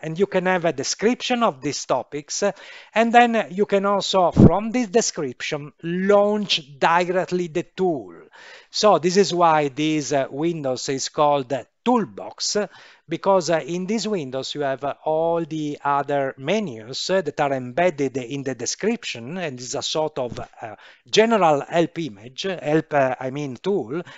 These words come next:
where from the help you can directly launch particular, uh, instruction. So, um, uh, in this case, uh,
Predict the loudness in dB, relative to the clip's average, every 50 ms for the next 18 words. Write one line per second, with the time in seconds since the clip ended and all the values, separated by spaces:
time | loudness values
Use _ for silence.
0 | -20 -16 -4 0 2 2 2 2 0 0 0 0 0 2 2 2 2 0 -2 -6
1 | -4 -4 -4 -2 -2 -4 -4 -4 -4 0 0 2 2 2 0 0 0 -2 -2 -2
2 | -2 -2 -2 -2 -2 -2 -4 -6 -8 -10 -10 -6 -2 -2 -2 -2 -4 -10 -14 -10
3 | -8 -6 -4 -2 -2 -4 -4 -6 -12 -20 -20 -20 -16 _ -8 -6 -6 -6 -4 -4
4 | -4 -4 -2 0 0 0 0 0 -4 -12 -14 -14 _ _ _ _ -20 -20 -20 -20
5 | -20 _ _ 0 4 6 8 8 8 6 4 2 2 4 6 6 6 6 6 6
6 | 4 4 4 4 4 2 2 2 2 2 0 0 0 0 0 0 0 -2 -2 -4
7 | -4 -4 -6 -8 -8 -10 -12 -14 -16 -16 -18 -18 -20 -20 _ _ -10 -8 -8 -10
8 | -12 _ _ _ _ _ _ _ -2 0 0 2 2 2 2 2 4 6 6 6
9 | 6 2 0 -4 -4 0 4 6 6 6 6 4